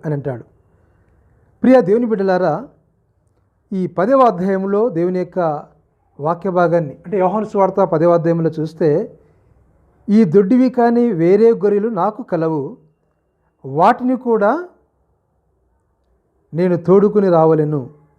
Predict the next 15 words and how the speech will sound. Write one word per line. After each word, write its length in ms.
అవి 220
నా 300
స్వరం 440
వినును, 500
అప్పుడు 280
మంద 340
ఒకటియు 640
కాపరి 420
ఒకటియు" 540
అని 340
పదవ 200
అధ్యాయం 320
పదహారు, 420
పదిహేడు 360
వచనాల్లో 560